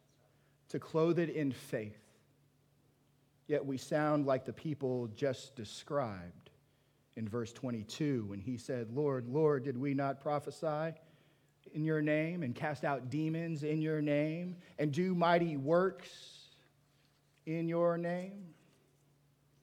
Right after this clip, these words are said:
And it's there that he tells them, "Depart from me. I never knew you.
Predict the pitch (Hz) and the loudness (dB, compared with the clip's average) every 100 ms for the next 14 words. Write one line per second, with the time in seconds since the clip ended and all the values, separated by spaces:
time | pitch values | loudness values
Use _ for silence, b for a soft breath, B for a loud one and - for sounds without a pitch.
0 | _ _ _ _ _ - 120 120 160 156 | _ _ _ _ _ -10 -10 -2 2 4
1 | 147 135 127 120 151 147 123 123 120 113 | 4 0 -2 -4 -4 -4 -6 -8 -6 -8
2 | 110 113 107 - 151 156 - - 131 123 | -10 -12 -16 -14 -10 -10 -12 -8 -4 0
3 | 135 107 82 - - _ _ _ _ b | 0 -2 -8 -16 -20 _ _ _ _ b
4 | b b b b b _ _ _ _ _ | b b b b b _ _ _ _ _
5 | _ _ _ _ _ _ - - 170 156 | _ _ _ _ _ _ -18 -10 -4 -2
6 | 143 143 120 120 160 127 95 | -2 -2 0 0 0 -2 -8